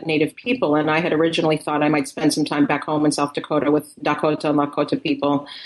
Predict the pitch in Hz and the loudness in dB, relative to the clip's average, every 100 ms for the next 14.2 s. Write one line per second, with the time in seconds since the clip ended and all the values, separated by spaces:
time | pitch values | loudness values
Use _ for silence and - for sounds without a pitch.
0 | - - - - 175 170 180 202 208 - | -16 -18 -20 -6 0 2 2 0 -2 0
1 | 170 151 147 151 147 147 147 139 - 156 | 2 2 2 2 0 0 0 0 -4 -2
2 | 147 143 139 - _ _ - - 160 185 | 2 2 2 -2 _ _ -8 -2 -2 2
3 | 170 165 160 156 160 - 180 175 - 170 | 2 4 2 2 0 -2 -2 0 2 0
4 | 170 175 165 170 165 160 165 160 156 156 | 0 -2 0 0 0 0 2 2 2 2
5 | 165 - - 151 160 156 160 151 165 156 | 0 0 -2 0 0 0 0 0 0 0
6 | 156 160 156 156 143 - 175 175 175 165 | 2 2 2 2 0 0 -2 -2 -2 0
7 | 151 151 151 147 139 - 170 151 143 147 | 2 0 0 0 -2 -4 -2 -2 0 0
8 | 135 - - 165 160 160 160 156 160 151 | -2 -2 -10 -4 0 2 2 0 0 0
9 | - 165 156 156 151 147 147 147 160 156 | 0 0 2 2 2 2 2 2 2 2
10 | 160 156 151 147 139 143 147 147 139 165 | 0 0 2 0 0 0 0 2 2 2
11 | 165 180 190 208 196 170 160 - - 151 | 2 2 0 0 2 2 0 -2 0 0
12 | 147 156 160 156 143 - 156 139 - - | 2 0 0 0 -2 -4 -2 -2 -2 -14
13 | - - - _ _ 180 175 170 165 160 | -18 -20 -20 _ _ -4 0 2 2 2
14 | 156 - | -2 -6